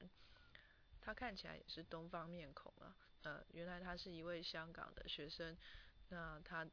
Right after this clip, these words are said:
也是到英国来念书的，她已经是第二年了，不过她是来念，呃，好像是大学的吧。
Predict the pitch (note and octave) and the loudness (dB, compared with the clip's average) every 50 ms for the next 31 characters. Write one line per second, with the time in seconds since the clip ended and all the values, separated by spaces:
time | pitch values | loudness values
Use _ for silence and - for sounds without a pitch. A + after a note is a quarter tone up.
0 | - - - D3 - - - E3+ - F3+ E3+ D#3+ - E3 E3+ E3+ - D3+ C#3+ C#3 | -4 -6 -4 -2 0 0 0 4 4 4 4 4 4 2 0 0 0 2 2 2
1 | C#3 C#3+ D3+ D#3 D3+ D3 - - - C#3+ C#3 - - - - - F3 D#3+ D3 D#3 | 2 2 0 -2 0 2 0 2 2 0 0 -2 -2 -2 0 2 2 2 2 2
2 | D#3+ E3+ - - E3 - - F3+ E3 D#3+ D#3 D3 C#3+ - - - - - - - | 0 -2 0 -2 -2 0 2 2 2 2 2 0 -4 -4 -6 -6 -6 -6 -6 -6
3 | - - - - - - - - - E3 E3+ F3 F3+ F3+ E3+ E3+ - F#3 F3 D#3+ | -8 -8 -10 -10 -12 -12 -8 -4 -2 2 2 4 4 4 4 2 2 2 2 2
4 | D3+ C#3+ C#3+ D3 D#3+ D#3+ D#3 D3+ D3 D3 - F3+ F#3 - - - - D#3 D3+ C#3+ | 2 2 0 0 0 0 0 0 -2 -2 -4 -8 -10 -12 -10 -4 0 2 2 4
5 | C#3+ D3+ D#3 - E3 F3 F#3 F#3+ G3 G3 - F#3+ E3 C3 B2+ - - - - - | 2 0 0 -2 -2 0 0 0 0 2 4 6 6 6 6 4 0 -2 -2 -2
6 | - - - G1+ | -2 0 0 0